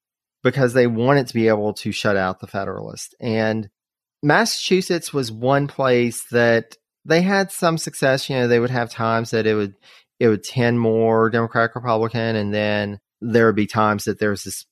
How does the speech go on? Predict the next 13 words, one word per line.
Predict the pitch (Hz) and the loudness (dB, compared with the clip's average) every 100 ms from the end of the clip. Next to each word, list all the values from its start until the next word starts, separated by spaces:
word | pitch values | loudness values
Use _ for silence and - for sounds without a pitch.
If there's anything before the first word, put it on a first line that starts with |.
| _ _ _ - | _ _ _ -10
shift | - - - 127 - | -2 2 2 0 -2
back | - 110 98 - - | 0 2 0 -4 -12
to | - 117 104 | -4 -4 -4
the | 98 | -6
Federalists. | - 98 95 - 101 - - - _ _ - - _ _ | -10 -10 -12 -14 -18 -18 -20 -20 _ _ -20 -20 _ _
So, | - 127 117 110 - | -2 2 2 2 -2
yeah, | 117 120 107 | 0 2 4
it, | 107 120 - | 0 -4 -2
it | 135 127 | -2 -2
really | 110 131 131 123 | 0 4 4 4
was | 113 120 117 113 101 - - _ _ _ _ _ _ _ | 2 2 2 0 -4 -12 -20 _ _ _ _ _ _ _
predominantly | - 156 135 147 143 139 131 - 117 113 107 | -4 -2 2 2 2 2 -2 -2 -2 -2 -2
Federalist | 104 - 113 110 104 101 98 - - - | -4 0 2 2 -2 -2 -4 -8 -14 -18